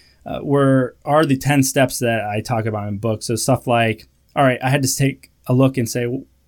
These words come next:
what's going on in my life?" Evaluating that. And the first step is discovery. And I think a lot of us don't necessarily take the time for that. And I come from a very highly technical background,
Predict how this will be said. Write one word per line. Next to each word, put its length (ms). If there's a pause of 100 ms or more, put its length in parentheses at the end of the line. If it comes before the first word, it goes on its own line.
what's 360
going 220
on 100
in 60
my 100
life?" 540
Evaluating 720
that. 200
And 240
the 60
first 180
step 220
is 100
discovery. 560
And 140
I 80
think 180
a 60
lot 160
of 80
us 240 (400)
don't 180
necessarily 320
take 200
the 80
time 280
for 120
that. 180
And 80
I 80
come 160
from 180
a 20
very 460 (300)
highly 300
technical 480
background, 800